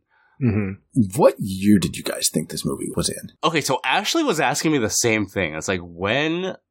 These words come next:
Speaker 3: does this take place?
Speaker 1: So, I mean, I noticed all the phones were like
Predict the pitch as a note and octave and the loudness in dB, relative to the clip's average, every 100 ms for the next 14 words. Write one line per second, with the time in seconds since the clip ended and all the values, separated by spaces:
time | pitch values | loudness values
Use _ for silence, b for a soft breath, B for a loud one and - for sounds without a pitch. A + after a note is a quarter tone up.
0 | _ - G#2+ F2+ G2+ - F2+ - G2 D#2 | _ -2 -2 0 -2 -2 -4 -4 -4 -2
1 | C#2 - - - - G3+ F3 F3+ G#3 F3+ | -2 -4 -4 -8 -2 0 2 2 2 2
2 | D#3 F#3 G#3+ G#3 D#3 - C3 A2+ G2+ F2+ | 2 2 2 0 0 0 0 0 -4 -6